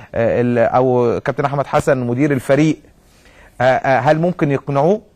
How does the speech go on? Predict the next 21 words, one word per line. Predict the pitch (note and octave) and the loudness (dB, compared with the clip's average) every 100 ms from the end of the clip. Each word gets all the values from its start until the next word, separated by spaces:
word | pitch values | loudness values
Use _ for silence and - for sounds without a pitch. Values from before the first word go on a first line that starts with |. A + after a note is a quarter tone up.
| - | -18
وكابتن | - D#3 C#3+ C#3+ | -4 -2 0 -2
محمد | C3+ D3+ D3+ C#3 | -2 0 0 2
يوسف | D#3+ C#3 - | 0 -2 -2
هل | B2+ C3+ | -2 0
ممكن | D#3+ D#3+ C#3 | -4 -2 -4
يقنعه؟ | - E3+ G3+ G#3+ - _ _ - | 0 2 2 0 -6 _ _ -6
لغاية | B2+ F3+ | 0 0
دلوقتي | D#3+ E3 F#3 F#3+ A#3+ - _ _ - | 2 2 2 -2 -6 -6 _ _ -6
المعلومات | B2 B2 C3 D#3+ E3+ | -2 0 2 2 2
اللي | C#3 | 0
جاية | C3+ C3 A2+ | 2 2 2
من | A#2+ | -2
المغرب | B2+ F3 G3+ - - _ _ _ _ | -2 0 0 0 -8 _ _ _ _
خصوصًا | - C#3 - F3 | -6 -6 -2 -2
بعد | C#3 C3 A#2+ | 2 2 2
إصابته، | G2+ - F3 - A#3 _ _ _ _ _ | 0 0 0 -2 -10 _ _ _ _ _
هل | D#3 F3+ E3 - B2+ B2 - _ _ _ _ | 2 2 2 -4 -8 -10 -14 _ _ _ _
ممكن | C#3 F3 - A2+ - | 0 0 -2 -6 -4
تكون | A#2+ D#3 C#3+ A2 | -2 2 2 0
مباراة | A2 B2 C#3 | 0 2 2
جوانزهو | G#2+ A2+ D3+ B2 G2+ C3+ | 2 0 0 0 -2 -4